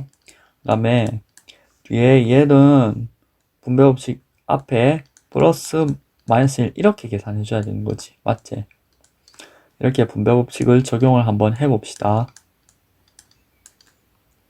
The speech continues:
자, 분배법칙 적용하면 여기 마이너스 삼 엑스가 되죠. 플러스 마이너스 삼 엑스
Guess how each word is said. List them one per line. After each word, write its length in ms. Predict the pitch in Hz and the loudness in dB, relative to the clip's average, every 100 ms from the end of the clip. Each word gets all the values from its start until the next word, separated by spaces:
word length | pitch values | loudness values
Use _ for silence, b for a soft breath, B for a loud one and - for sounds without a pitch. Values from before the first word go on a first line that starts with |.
| _ _ _ _ _ | _ _ _ _ _
자, 180 | 117 110 | -4 -2
분배법칙 460 | 123 139 139 - | 2 4 4 0
적용하면 360 | 123 127 120 123 | -4 0 0 0
여기 140 | 123 | -2
마이너스 380 | 110 104 123 123 | -2 -2 -2 -4
삼 220 | - 117 - | -8 -8 -6
엑스가 480 | 143 - - 110 | -8 -8 -8 -8
되죠. 540 | 104 101 - 117 139 - | -6 -8 -4 -4 -4 -6
플러스 420 | - 117 117 - | -6 -6 -6 -4
마이너스 480 | 135 110 107 127 120 | -2 0 0 -2 -4
삼 180 | - 113 | -8 -6
엑스 500 | 120 - 143 151 | -6 -8 -2 0